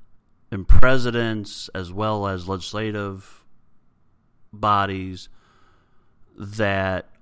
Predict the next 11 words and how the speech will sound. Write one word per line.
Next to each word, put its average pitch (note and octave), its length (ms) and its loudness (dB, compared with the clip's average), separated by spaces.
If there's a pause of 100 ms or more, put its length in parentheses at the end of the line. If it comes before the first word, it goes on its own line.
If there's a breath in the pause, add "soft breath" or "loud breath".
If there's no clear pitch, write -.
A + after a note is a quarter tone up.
are F2+ 200 -10
continuing A2 1160 -6
a F#2 80 -18
conduct F#2+ 840 -8 (100)
that F2 500 -12 (400)
is F#2 200 -14
putting G#2+ 460 0
states - 840 -12 (560 soft breath)
in A2 180 -8
a G2 80 -12
country, F2 1000 -6